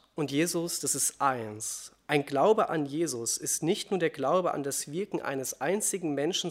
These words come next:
der vor zweitausend Jahren gelebt hat, sondern ist ein Glauben an einen allmächtigen Gott, der auch heute in unser Leben eingreifen will. Es ist ein Glauben, der gegenüber allen Philosophien und Ideologien dieser Welt Bestand hat.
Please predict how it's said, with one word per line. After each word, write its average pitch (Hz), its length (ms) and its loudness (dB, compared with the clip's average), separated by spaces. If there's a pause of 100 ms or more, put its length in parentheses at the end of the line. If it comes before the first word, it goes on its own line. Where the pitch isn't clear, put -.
(120)
der 147 100 -2
vor 135 140 -6
zweitausend 151 500 -2
Jahren 135 320 2
gelebt 127 420 -4
hat, 165 240 -4 (480)
sondern 170 300 6
ist - 220 0
ein 135 180 0
Glauben 170 560 -2
an 135 160 -6
einen 123 340 -6 (140)
allmächtigen 156 920 0
Gott, 123 420 -4
der 131 140 0
auch - 240 -8
heute 185 360 2
in 160 120 -2
unser 139 240 -2
Leben 147 360 -4
eingreifen 135 760 -6
will. 120 320 -4 (760)
Es 156 160 6
ist 185 120 4
ein 156 160 6
Glauben, 175 420 8
der 139 80 6
gegenüber 147 540 2
allen 190 260 4
Philosophien 175 920 -2
und 127 160 -4
Ideologien 190 680 2
dieser 165 360 2
Welt 151 280 0
Bestand 143 580 0
hat. - 280 -14